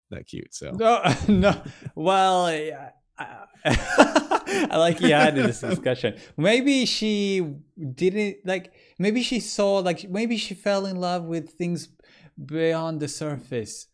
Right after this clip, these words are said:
Speaker 2: of you.
Speaker 1: Sure.
Speaker 2: And, <laughs> uh, so that's, like, the one thing we're gonna come back to is, like, similarities and differences between you. I also grew up going to church, playing guitar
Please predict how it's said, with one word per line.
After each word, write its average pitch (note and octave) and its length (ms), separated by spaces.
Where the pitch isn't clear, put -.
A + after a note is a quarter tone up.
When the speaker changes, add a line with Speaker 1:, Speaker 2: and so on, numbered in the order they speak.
Speaker 2:
of A#2 200
you. G2+ 100
Speaker 1:
Sure. F#2+ 560
Speaker 2:
And, B2 440
<laughs> - 140
uh, C4 1900
so D3+ 180
that's, G#3+ 280
like, D#3 300
the D3+ 220
one A3+ 260
thing F#3+ 220
we're F3 120
gonna E3 180
come D3+ 220
back F3+ 440
to A#2+ 260
is, B2 220
like, B2 120
similarities D3+ 840
and B2 140
differences A#2+ 540
between G#2 320
you. G#2+ 180
I D3+ 200
also E3+ 300
grew C#3+ 160
up C3+ 360
going C3 220
to C#3 100
church, B2 480
playing B2+ 240
guitar A#2+ 580